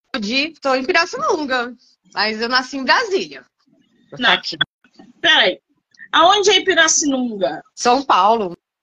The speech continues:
Speaker 1: A cidade
Speaker 2: São
Speaker 1: da Cachaça.
Speaker 2: Paulo. Eu sou do Rio, eu não sei onde fica Pirassununga, gente.
Speaker 1: Ah,
Speaker 2: Você
Speaker 1: Pirassununga.
Speaker 2: conhece o Rio?
Speaker 1: Não, não conheço.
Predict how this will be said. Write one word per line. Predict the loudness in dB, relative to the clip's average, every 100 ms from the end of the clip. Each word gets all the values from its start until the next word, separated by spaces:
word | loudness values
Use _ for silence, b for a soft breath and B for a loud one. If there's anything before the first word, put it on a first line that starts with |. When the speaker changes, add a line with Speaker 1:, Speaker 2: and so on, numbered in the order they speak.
| -20 -20 _ _
Speaker 1:
A | -6 2 2 2
cidade |
Speaker 2:
São | 2 4 4
Speaker 1:
da | 0
Cachaça. | -6 -8 -8 2
Speaker 2:
Paulo. | 2 2 0 -2 -8 -12 -14 -20 b b _
Eu | 2 2
sou | 4 2 2
do | 2 2
Rio, | 4 4 4 4
eu | 4
não | 4
sei | 2 2 2 2
onde | 0 -4
fica | -4 -4 -2 -2
Pirassununga, | 2 2 2 -4 -8 -10 -10 -4 -2
gente. | -2 -4 -6 -10 -6 -4 -4 -6 -4
Speaker 1:
Ah, | -2 -2
Speaker 2:
Você | -2
Speaker 1:
Pirassununga. | 2 4 6
Speaker 2:
conhece | 4 4 4 2
o | 2
Rio? | 4 6 6 4 2 -2 -14 -14 -4
Speaker 1:
Não, | 0 2 2 2 -2
não | -8
conheço. | -10 -14 -16 _ _ -18 -18 -20